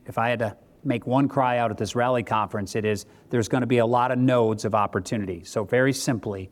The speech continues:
we plan and hope to, in the next six months, be handing checks to farmers, or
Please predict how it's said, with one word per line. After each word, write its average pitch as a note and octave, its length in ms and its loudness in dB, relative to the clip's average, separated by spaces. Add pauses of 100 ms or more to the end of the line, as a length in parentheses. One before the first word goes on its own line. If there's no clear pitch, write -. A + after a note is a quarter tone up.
(300)
we B2 220 2
plan C3+ 560 -2 (120)
and A#2 120 -8
hope C#3 260 -2
to, G#2+ 340 -2 (360)
in A#2+ 80 -4
the A#2+ 80 -4
next C3+ 220 -2
six B2 240 -2
months, B2+ 300 0
be B2 180 -4
handing B2+ 360 -2
checks - 400 -2
to - 80 -6
farmers, A2+ 600 -2 (380)
or A2 280 2